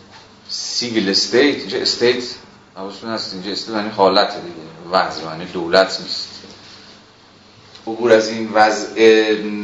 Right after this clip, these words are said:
نچرال به این وضع سیویل فقط به اتکای تأسیس دولت محقق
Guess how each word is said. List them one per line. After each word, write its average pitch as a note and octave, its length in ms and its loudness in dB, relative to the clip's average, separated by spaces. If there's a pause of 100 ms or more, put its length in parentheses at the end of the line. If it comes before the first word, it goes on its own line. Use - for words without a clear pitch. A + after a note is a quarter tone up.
(140)
نچرال G#2 640 2
به G#2 120 -4
این G#2 160 -6
وضع G#2 340 -2
سیویل B2 760 -8 (440)
فقط C3+ 380 4
به - 100 2
اتکای A#2+ 400 -2
تأسیس A2+ 420 0
دولت F2+ 440 -6
محقق - 400 -18